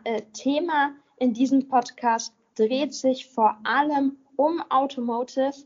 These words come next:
Wir wollen über die digitalen Automobilerlebnisse sprechen. Wir wollen darüber sprechen, wie Customer Experience bei Automobilherstellern umgesetzt wird. Umso mehr freue ich mich, dass wir heute, ähm,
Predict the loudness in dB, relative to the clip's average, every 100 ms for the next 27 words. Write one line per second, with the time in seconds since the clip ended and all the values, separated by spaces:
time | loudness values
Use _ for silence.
0 | _ _ _ -6 2 4 4 0 -4 -8
1 | -4 2 2 2 -2 -2 -4 -4 -2 0
2 | 2 0 0 0 0 0 -2 2 2 2
3 | 0 2 2 0 -2 -4 -2 -6 -4 0
4 | 0 2 2 4 4 0 2 0 0 -6
5 | -8 -8 -6 -2 2 6 6 8 6 6
6 | 0 0 -4 -2 2 2 2 0 -6 -14
7 | -14 -2 2 4 2 0 0 2 2 2
8 | -2 -2 -2 0 -2 -2 0 2 2 0
9 | 0 2 2 2 _ -20 0 4 6 4
10 | 2 2 2 -2 -8 _ -16 -2 2 2
11 | 0 -4 -4 -8 -4 -4 -2 -2 -2 -4
12 | -4 -4 -8 -20 -20 -20 _ -6 -2 0
13 | 0 -2